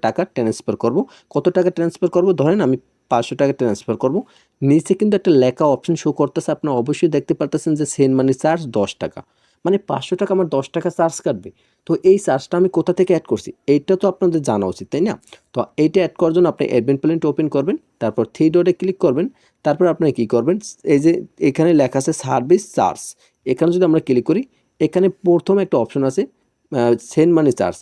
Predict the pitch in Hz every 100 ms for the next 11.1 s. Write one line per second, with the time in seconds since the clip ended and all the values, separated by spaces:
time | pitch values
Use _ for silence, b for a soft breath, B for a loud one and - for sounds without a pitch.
0 | 101 127 135 147 156 123 - 160 214 123
1 | 135 131 127 135 120 147 185 175 110 -
2 | 131 165 277 b b - 120 151 139 151
3 | 165 160 - 123 139 135 160 214 - 113
4 | 110 135 131 160 175 190 - _ - 120
5 | 117 135 165 - 175 202 190 190 190 -
6 | 147 143 - - 131 143 208 135 104 -
7 | b b - 123 135 139 180 175 180 185
8 | - 175 - 131 123 123 120 135 123 110
9 | 113 117 - 135 - 247 - b - 135
10 | 135 123 143 143 151 117 107 123 143 131
11 | 120